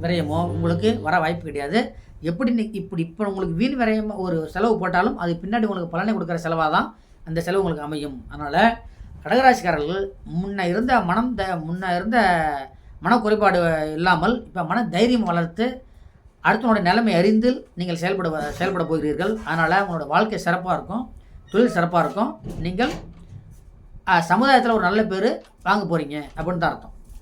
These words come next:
அப்ப இந்த ஆவணி மாதம் கடகராசிக்காரர்களுக்கு ஒரு அற்புதம் நிறைந்த மாதமாக கருதப்படுகிறது என்பதுல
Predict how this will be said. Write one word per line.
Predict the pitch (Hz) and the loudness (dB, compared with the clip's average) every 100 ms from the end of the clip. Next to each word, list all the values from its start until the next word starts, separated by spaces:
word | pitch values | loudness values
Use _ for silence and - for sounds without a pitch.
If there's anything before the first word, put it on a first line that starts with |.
| - - | -20 -18
அப்ப | 147 - 214 262 | -12 0 0 0
இந்த | 147 | -2
ஆவணி | 139 214 233 | 4 4 4
மாதம் | 175 156 220 - | 2 0 -2 -6
கடகராசிக்காரர்களுக்கு | 160 196 233 208 175 151 139 139 240 - - - - | -4 2 2 0 -4 -6 -6 -6 -6 -8 -20 -20 -4
ஒரு | 208 | 4
அற்புதம் | 170 170 254 233 | 4 4 2 2
நிறைந்த | 214 196 | 2 0
மாதமாக | 165 170 170 156 190 226 | 0 0 2 0 -2 -2
கருதப்படுகிறது | 170 190 165 151 147 147 | -2 -2 -4 -4 -6 -8
என்பதுல | 147 151 | -6 -6